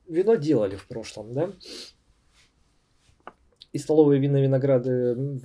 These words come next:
сорта были известны. Тут надо понимать, как, как, как с-, виноградники эти росли.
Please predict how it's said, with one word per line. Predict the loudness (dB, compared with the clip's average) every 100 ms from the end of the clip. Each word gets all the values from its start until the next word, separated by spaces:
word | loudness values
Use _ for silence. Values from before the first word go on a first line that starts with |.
| -14
сорта | -12 -6 -2 0
были | 0 0
известны. | -2 -4 -10 -12
Тут | -12 -6
надо | -4 -2
понимать, | -4 -4 -4 -6
как, | -10 -4
как, | -4 -4 -10 -20 -8
как | -6 -6 -6
с-, | -6 -6 -8 -14
виноградники | -8 -4 0 0 0 -4 -14
эти | -10
росли. | -8 -8 -12 -16